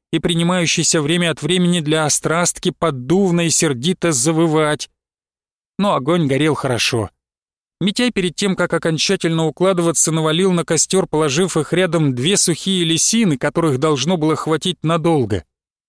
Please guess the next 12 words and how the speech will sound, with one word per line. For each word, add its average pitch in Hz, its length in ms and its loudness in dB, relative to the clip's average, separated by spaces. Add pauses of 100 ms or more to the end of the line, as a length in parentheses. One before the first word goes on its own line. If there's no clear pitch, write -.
(300)
Саня 196 340 2
сидел 175 380 0
и - 20 2
смотрел, 156 500 0
как - 240 -6
мечутся 160 480 -2
по - 100 -4
этим 160 260 0
лисинам 156 540 0 (340)
маленькие 190 640 0
древесные 180 640 2
муравьи, 160 580 0